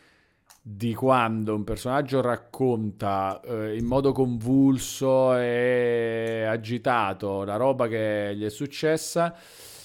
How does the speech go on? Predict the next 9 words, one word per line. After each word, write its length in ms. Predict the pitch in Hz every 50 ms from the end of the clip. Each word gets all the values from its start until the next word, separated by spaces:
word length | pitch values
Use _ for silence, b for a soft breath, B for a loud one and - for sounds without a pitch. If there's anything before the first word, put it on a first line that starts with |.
| B B B
eh, 840 | - 131 127 123 123 120 120 120 120 120 120 120 120 120 120 - - 151
re-, 300 | 151 151 156 151 147 147 139 135 - - - - _ _ - - _ _ _
e 160 | - 151 147
nel 200 | 156 151 156 156
racconto 360 | 156 180 185 185 175 160 151 175
ci 120 | 147 160
sono 300 | - - 139 135 135 131
altre 420 | 131 135 135 131 - - 131 123
persone 960 | - 123 120 113 104 - - - 120 110 101 95 101 113 127 147 175 180 180